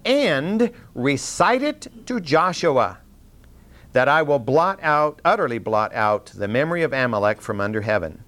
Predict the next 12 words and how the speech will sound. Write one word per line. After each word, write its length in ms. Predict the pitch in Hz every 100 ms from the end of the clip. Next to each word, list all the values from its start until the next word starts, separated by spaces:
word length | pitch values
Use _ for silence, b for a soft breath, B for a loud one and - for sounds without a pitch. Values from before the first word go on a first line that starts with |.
| - - - - B B -
Moses 420 | 151 208 202 175
built 300 | 123 196 208
an 100 | 190
altar 340 | 190 185 131
and 120 | 123 127
named 280 | 151 165
it, 240 | 170 180 - - _ - _ - -
'The 120 | 113 120
Lord 420 | 151 240 294 262
is 320 | 226 254 185
my 300 | 196 214 214
banner, 600 | 156 123 156 208 160 101